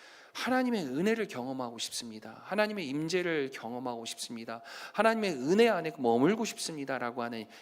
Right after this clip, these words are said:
이 고백이 여러분 있기 위해서는, 그것을 정말로 여러분들이 원하신다면, 여러분들의 삶, 여러분들이 예배하는 삶,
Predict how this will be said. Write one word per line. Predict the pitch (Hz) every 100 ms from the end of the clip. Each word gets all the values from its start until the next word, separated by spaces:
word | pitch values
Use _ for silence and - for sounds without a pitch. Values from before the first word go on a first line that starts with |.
| -
이 | 196 285 320
고백이 | 302 - 139 190 180 233 311 330 - -
여러분 | 110 113 - 98
있기 | - - 110 104
위해서는, | 101 - - 190 147 - - _ - - -
그것을 | 196 196 247 262
정말로 | - 147 247 311 285
여러분들이 | 175 185 170 165
원하신다면, | 110 120 196 202 190 165 147 254 294 156 - - _ _ _ _ - - - - _ 139
여러분들의 | 165 170 160 156
삶, | - - 196 175 101 - _ _ 202
여러분들이 | 131 156 147 98
예배하는 | 117 175 226 185 175 156
삶, | - 139